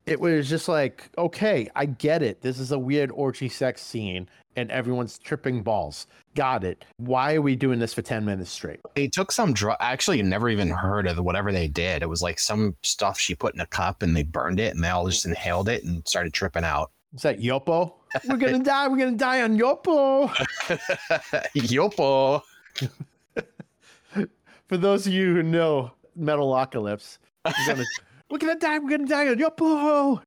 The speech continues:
Speaker 2: So absolutely no reason that this had to be so long, and the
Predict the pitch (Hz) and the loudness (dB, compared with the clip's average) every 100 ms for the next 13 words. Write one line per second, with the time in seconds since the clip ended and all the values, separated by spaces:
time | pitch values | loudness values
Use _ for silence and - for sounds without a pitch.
0 | - - 139 143 165 - 170 135 120 123 | -4 0 2 2 0 2 4 4 4 4
1 | 123 123 - _ _ 110 110 98 98 95 | 2 2 -2 _ _ 0 2 2 2 2
2 | 90 98 98 92 90 90 95 - 85 87 | 0 -2 -2 -2 -2 0 0 0 2 2
3 | 90 95 101 90 87 87 - - - 110 | 2 2 0 0 0 -2 -4 -10 -4 0
4 | 104 101 95 | 2 0 -2